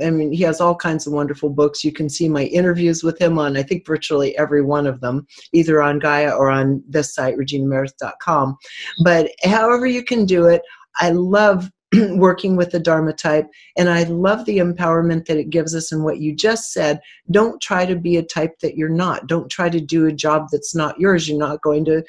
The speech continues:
succeed at it. And yet, if we can really embrace what we are intrinsically and here to do, we can add a lot of power to the situation. A lot of,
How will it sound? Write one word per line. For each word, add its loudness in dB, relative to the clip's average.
succeed -2
at 2
it. -2
And 4
yet, 0
if 2
we 2
can -2
really 2
embrace 0
what 0
we 0
are 0
intrinsically -2
and -2
here 0
to -4
do, 0
we 0
can -2
add -2
a 0
lot 0
of -6
power -2
to -8
the -10
situation. -4
A -4
lot -2
of, -2